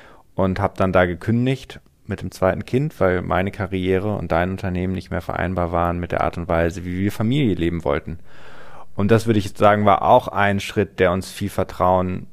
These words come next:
äh, wo viel Vertrauen für erforderlich war, ja, meine sichere Anstellung zu kündigen, um in dein Unternehmen einzusteigen, sodass wir beide im gleichen Unternehmen selbstständig sind. Und es war kein Unternehmen, wo man jetzt sagt, okay, das ist jetzt, äh,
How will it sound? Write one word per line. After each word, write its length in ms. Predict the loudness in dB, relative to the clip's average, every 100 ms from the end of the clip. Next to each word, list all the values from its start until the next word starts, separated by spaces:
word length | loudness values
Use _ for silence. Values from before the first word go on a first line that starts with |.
| -12
äh, 300 | -6 -2 -2 -4 -8
wo 140 | -10
viel 180 | -8 -6
Vertrauen 460 | -4 -2 4 4 6
für 100 | 2
erforderlich 580 | 2 2 2 2 -2 0
war, 160 | 2
ja, 300 | 4 2 0 _ _ _ _ _ -8
meine 560 | -2 2 4 4 4
sichere 360 | 2 0 2 2
Anstellung 460 | 2 -2 -2 -4 -4
zu 120 | -8
kündigen, 540 | -4 -2 -2 -2 -4 -10 -20 -20 -12
um 140 | 0 2
in 200 | 2 4
dein 340 | 4 6 4
Unternehmen 440 | 2 0 2 2 2
einzusteigen, 880 | 0 0 -4 -2 2 2 0 -4 -8 -20 -20 -20 -14 -4
sodass 300 | 2 2 2
wir 140 | 2
beide 360 | 6 6 6 4
im 120 | 0
gleichen 380 | 4 4 4 -2
Unternehmen 340 | -4 -2 -2
selbstständig 580 | 0 -2 -2 -6 -6 -6
sind. 280 | -6 -4 -4
Und 80 | -4
es 120 | 2
war 100 | 2
kein 280 | 2 0 0
Unternehmen, 480 | -4 -2 -2 -2
wo 60 | -2
man 160 | -2 -2
jetzt 160 | 0
sagt, 240 | 0 0 -2
okay, 240 | -4 -4
das 160 | -4 -6
ist 140 | -6
jetzt, 280 | -6 -6 -6
äh, 300 | -2 -2